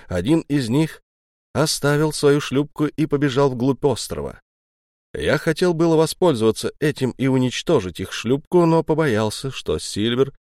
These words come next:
со всей шайкой находится неподалёку и что мы потеряем всё, если захотим слишком многого.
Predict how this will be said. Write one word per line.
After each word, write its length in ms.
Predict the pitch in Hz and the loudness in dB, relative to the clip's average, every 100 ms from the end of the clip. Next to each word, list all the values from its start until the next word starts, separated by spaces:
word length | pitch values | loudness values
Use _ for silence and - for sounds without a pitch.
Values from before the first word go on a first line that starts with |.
| _ _ | _ _
со 180 | - 131 | 0 0
всей 220 | - 131 | 0 -4
шайкой 540 | 123 120 123 - 127 - - - - | -2 0 0 0 -2 -4 -12 -20 -6
находится 560 | 107 117 147 143 135 135 | -2 0 2 2 0 0
неподалёку 720 | 139 135 131 127 120 - 71 | 0 2 2 2 2 -2 -6
и 20 | |
что 240 | 76 - 101 | -6 -2 0
мы 120 | 107 | 0
потеряем 520 | 110 - 110 107 104 | 0 -4 -2 -2 -2
всё, 260 | - - 123 | -4 0 2
если 320 | 98 - 98 | 2 0 -4
захотим 500 | 92 101 101 - 110 | -4 -4 -6 -4 -6
слишком 460 | - 90 - - 90 | -4 -6 -6 -6 -4
многого. 540 | 101 87 62 60 | -2 -4 -6 -14